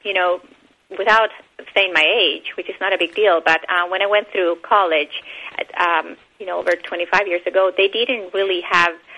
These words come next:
uh, many options for me. It was either I, I went through those labs or I would fail the class. Um, nowadays, uh, students have the chance to, um, refuse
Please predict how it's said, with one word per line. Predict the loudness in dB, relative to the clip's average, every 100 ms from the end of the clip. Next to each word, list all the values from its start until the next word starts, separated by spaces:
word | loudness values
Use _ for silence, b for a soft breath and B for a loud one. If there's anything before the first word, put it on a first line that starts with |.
| B B
uh, | -2
many | -2 -2
options | 2 2 2 -10 -2
for | -2
me. | -2 -6 -8 -12 -8
It | 2
was | 2 2 -2
either | 2 2 2
I, | -2 -4 _ -20 -20 -20 -18 -2
I | 0
went | 2 0
through | 2
those | 0 2
labs | 4 4 4 -2 -8
or | 0 2 4 2 0
I | 0
would | 0 -6 _ _ 0
fail | 2 4
the | 0
class. | 0 0 0 -10 B B B B
Um, | 2 2 0
nowadays, | 0 2 4 4 2 0 -2 0
uh, | 0 0 -6
students | -2 0 0 -2
have | 0 0 0
the |
chance | -8 -4 -2 -4 -8 -8
to, | -2 0 0 -2 0
um, | -2 -2 -8 _ _ -4
refuse | -2 -2 -2 -2 -2